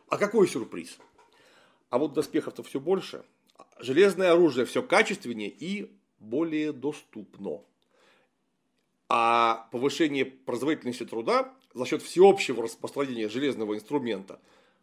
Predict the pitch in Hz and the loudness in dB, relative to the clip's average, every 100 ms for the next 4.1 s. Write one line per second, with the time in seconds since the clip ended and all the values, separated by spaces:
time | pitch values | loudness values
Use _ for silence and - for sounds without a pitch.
0 | _ - 127 117 - 120 208 208 117 110 | _ -6 -4 -4 0 2 2 -2 -4 -4
1 | 104 101 95 104 113 147 147 120 107 101 | -4 -8 -8 -4 -4 -4 -8 -6 -6 -6
2 | - 107 - _ _ _ _ _ _ 143 | -10 -16 -20 _ _ _ _ _ _ -4
3 | 131 170 214 123 185 147 127 127 120 117 | 2 6 6 6 4 4 0 0 2 0
4 | 110 | -2